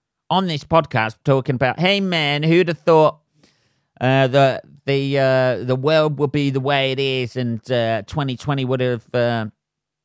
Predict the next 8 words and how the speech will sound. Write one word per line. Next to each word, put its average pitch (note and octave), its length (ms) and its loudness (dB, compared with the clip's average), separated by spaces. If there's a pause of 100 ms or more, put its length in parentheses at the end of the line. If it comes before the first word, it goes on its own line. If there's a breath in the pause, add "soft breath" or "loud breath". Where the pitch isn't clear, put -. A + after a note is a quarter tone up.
(420)
uh, A2+ 200 -2
turned C#3 380 -2
out C3 180 -2
the A#2 80 -6
way B2 180 0
it A#2 100 -6
was?" A2 420 -4 (580)
Um, A2+ 760 -2